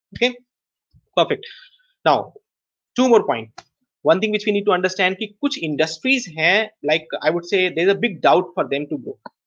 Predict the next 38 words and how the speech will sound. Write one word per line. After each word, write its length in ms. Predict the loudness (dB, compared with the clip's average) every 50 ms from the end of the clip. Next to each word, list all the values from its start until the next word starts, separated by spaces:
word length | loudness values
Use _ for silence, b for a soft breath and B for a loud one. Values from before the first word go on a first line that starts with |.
| _ _ _ _ _ _ _ -2
And 160 | -2 -2 0
as 140 | 0 0 0
I 100 | 0 -2
said, 120 | 0 0 0
like, 400 | 0 0 -4 -10 _ -10 -10 -6
जॉब 260 | -2 0 0 0 0
में 100 | 0 0
जो 60 | 0 0
इम्पैक्ट 360 | 0 2 2 2 2 2 0
हो 40 | -4
रहा 40 |
है, 20 | -4
इसका 180 | -2 -4 -6
मतलब 220 | -6 -4 -4 -4 -2
definitely 520 | -2 -4 -6 -4 -10 -12 -8 -8 -8 -6
कुछ 160 | -6 -8 -8
इंडस्ट्रीज 500 | -8 -6 -6 -6 -8 -6 -6 -6 -6 0 0
पे 60 | 0
भी 100 | 2 2
इम्पैक्ट 320 | 0 0 -2 -2 -2 -2
पड़ने 200 | -4 -4 -4 -6
वाला 220 | -6 -6 -4 -4 -6
है। 140 | -6 -8 _ _ b b b b b
और 100 | 2 4
वो 60 | 6 6
इंडस्ट्रीज 440 | 6 4 2 0 0 -4 -4 -2 -2
कौन 140 | -2 0 2
है? 60 | 2 2
Like, 160 | 2 0 0 -4
printing 260 | -4 -2 -2 0 0 0
industry. 320 | 0 0 -2 -2 -6 -6 -4 -4
Printing 260 | -4 -4 -2 -2 0
industry 320 | 0 -2 -2 -4 -4 -4 -4
is 100 | -2 -2 -4
going 120 | -4 -4
to 60 | -4
get 160 | -4 -4 -4 -4 -6
impacted 420 | -2 -2 -2 -2 -2 -6 -10 -10